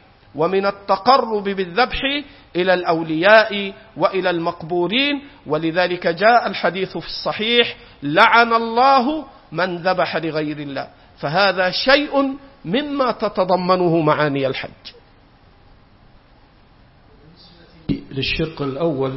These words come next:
Speaker 2: فيما تفضل فيه فضيلة الشيخ خالد، وهو قضية الأخذ بالأسباب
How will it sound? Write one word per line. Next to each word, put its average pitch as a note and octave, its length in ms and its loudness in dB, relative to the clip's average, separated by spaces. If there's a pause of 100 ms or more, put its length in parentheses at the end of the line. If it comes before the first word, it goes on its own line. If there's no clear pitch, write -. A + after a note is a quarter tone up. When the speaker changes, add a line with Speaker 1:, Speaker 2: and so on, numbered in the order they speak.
(160)
Speaker 2:
فيما B2+ 260 -4
تفضل A#2+ 580 -6 (140)
فيه A2+ 200 -10 (120)
فضيلة A#2 260 -8
الشيخ A2 400 -12
خالد، C#3+ 460 -8 (360)
وهو A2+ 260 -10
قضية C3 600 -8
الأخذ A#2+ 460 -12 (140)
بالأسباب A#2+ 720 -6